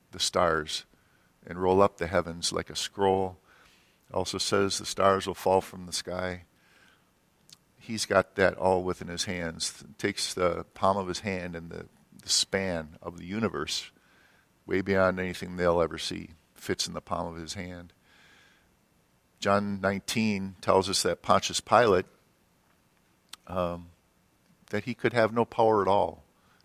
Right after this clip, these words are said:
to do all this to the Lord unless it were given him from above.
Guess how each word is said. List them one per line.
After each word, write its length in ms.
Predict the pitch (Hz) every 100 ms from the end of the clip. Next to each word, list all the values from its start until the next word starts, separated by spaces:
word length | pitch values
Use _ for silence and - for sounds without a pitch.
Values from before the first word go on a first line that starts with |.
| -
to 80 | 98
do 220 | 104 110
all 180 | 87 87
this 200 | 85 -
to 100 | 90
the 100 | 87
Lord 380 | 85 82 85 - _ _ _ -
unless 340 | 92 95 -
it 100 | 95
were 120 | 87
given 320 | 80 101 98
him 180 | 90 87
from 180 | - 87
above. 600 | 85 78 95 87 82